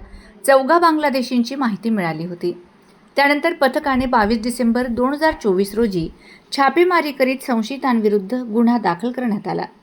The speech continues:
तसंच त्यांच्या विरोधात दोषारोपपत्र न्यायालयात दाखल करण्यात आल्यानंतर आरोपींना न्यायालयाने नऊ महिन्यांची शिक्षा आणि सहा हजारांचा दंड सुनावला.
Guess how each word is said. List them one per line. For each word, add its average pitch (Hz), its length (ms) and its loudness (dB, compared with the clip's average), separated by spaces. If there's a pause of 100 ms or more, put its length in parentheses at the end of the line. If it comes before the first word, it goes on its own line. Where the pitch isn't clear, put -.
(380)
तसंच 262 300 0
त्यांच्या 208 280 0
विरोधात 202 440 -2 (460)
दोषारोपपत्र 247 1000 2
न्यायालयात 226 540 -2
दाखल 202 360 -2
करण्यात 196 360 -4
आल्यानंतर 185 580 -4 (380)
आरोपींना 269 540 0
न्यायालयाने 208 720 0
नऊ 247 320 2
महिन्यांची 294 420 -2
शिक्षा 233 380 -2
आणि 208 320 -2
सहा 233 360 -4
हजारांचा 233 520 -2
दंड 208 280 -2
सुनावला. 165 500 -6